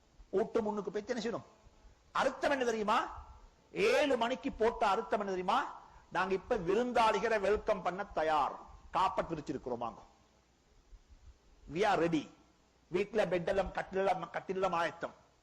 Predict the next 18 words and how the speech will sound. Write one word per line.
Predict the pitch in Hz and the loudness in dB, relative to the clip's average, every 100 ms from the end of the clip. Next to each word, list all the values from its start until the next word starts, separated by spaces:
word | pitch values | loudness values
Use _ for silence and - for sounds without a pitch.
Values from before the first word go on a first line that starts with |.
| _ _ _ _ _ - | _ _ _ _ _ -6
பெட்ஷீட், | 180 - 190 | -6 -4 -4
படுத்த | 180 190 208 | -2 -2 0
பெட்ஷீட் | 185 | -2
எல்லாம் | 185 185 165 | -2 -2 -2
மடிச்சாச்சு, | 170 185 160 127 107 - _ _ _ _ - | -2 0 -2 -4 -14 -18 _ _ _ _ -6
ஊடி | 185 226 | 0 2
இப்ப | 220 220 | 0 -2
ஃப்ரெஷ் | - 180 | -4 -2
ஆகியாச்சு, | 175 143 127 | -2 -2 -2
வாங்க. | 135 120 | -4 -6
இப்ப | 98 - - _ _ _ _ _ _ _ _ _ _ _ _ | -10 -20 -20 _ _ _ _ _ _ _ _ _ _ _ _
ஒரு | - 262 | 0 4
முஸ்லிமோடு, | 285 285 311 302 320 - - - - _ _ - 320 - - - _ _ - - _ _ _ _ _ _ _ 143 - - - - _ | 4 2 0 2 2 2 -4 -18 -20 _ _ -20 -20 -20 -20 -20 _ _ -20 -20 _ _ _ _ _ _ _ -20 -20 -20 -20 -20 _
ஒரு | 220 285 | 0 2
முஸ்லிமோடு | 302 339 339 392 440 - - _ - - - - - - _ _ _ _ - _ _ _ _ - - - - _ _ _ _ _ _ _ _ _ _ - | 2 2 2 2 0 -6 -20 _ -20 -20 -14 -10 -10 -12 _ _ _ _ -20 _ _ _ _ -20 -20 -20 -20 _ _ _ _ _ _ _ _ _ _ -2
படிங்க | 240 370 370 320 | 2 4 4 2
பெண்கள் | 294 294 294 240 | 2 2 2 0
பாடம். | - 220 254 - | 0 2 2 0